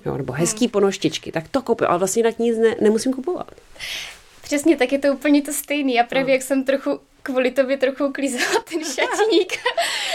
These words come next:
Speaker 2: tak jsem právě přemýšlela, co jsem vlastně koupila. No a z těch
Speaker 1: Hmm.
Speaker 2: věcí, co mám pro Milu, tak úplně jako, já nevím, dvě věci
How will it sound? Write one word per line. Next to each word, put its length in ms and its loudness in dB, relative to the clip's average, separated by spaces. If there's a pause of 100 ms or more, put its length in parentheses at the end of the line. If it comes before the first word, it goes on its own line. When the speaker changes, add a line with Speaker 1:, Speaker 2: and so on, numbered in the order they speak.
(140)
Speaker 2:
tak 140 -2
jsem 240 -4
právě 520 2
přemýšlela, 500 0
co 120 -8
jsem 220 -2
vlastně 320 0
koupila. 500 -2
No 120 2
a 120 4
z 80 -2
těch 120 0
Speaker 1:
Hmm. 100 -2
Speaker 2:
věcí, 580 -4
co 140 -4
mám 260 2
pro 240 -4
Milu, 280 0
tak 300 -6
úplně 420 -4
jako, 240 -4
já 160 -2
nevím, 320 -6
dvě 220 -8
věci 520 -6